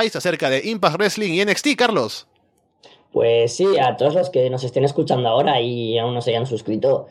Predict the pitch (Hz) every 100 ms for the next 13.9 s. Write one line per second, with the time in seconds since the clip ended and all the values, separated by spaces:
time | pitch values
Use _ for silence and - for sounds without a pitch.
0 | - _ - 127 117 113 117 127 - -
1 | 98 - - 104 160 160 151 120 113 107
2 | 98 98 95 - _ 110 110 110 107 107
3 | 104 113 117 117 147 120 110 107 65 -
4 | - 104 147 151 175 - - _ _ -
5 | 113 117 - 123 139 143 131 143 143 -
6 | 135 151 107 98 113 123 139 143 120 107
7 | 104 117 117 120 113 98 113 107 - -
8 | 127 135 131 - 98 123 123 123 131 120
9 | 110 110 117 135 143 151 - _ - 120
10 | 120 117 117 110 - 117 117 120 110 110
11 | 123 127 127 120 120 113 110 107 123 113
12 | 135 120 113 113 113 104 104 104 131 101
13 | 104 117 120 113 117 113 113 107